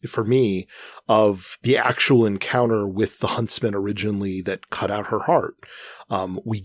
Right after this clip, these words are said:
get the aftermath of that. We get things from the queen's perspective.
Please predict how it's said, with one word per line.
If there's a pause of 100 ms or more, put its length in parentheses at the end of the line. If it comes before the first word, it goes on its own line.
get
the
aftermath
of
that.
We
get
things
from
the
queen's
perspective.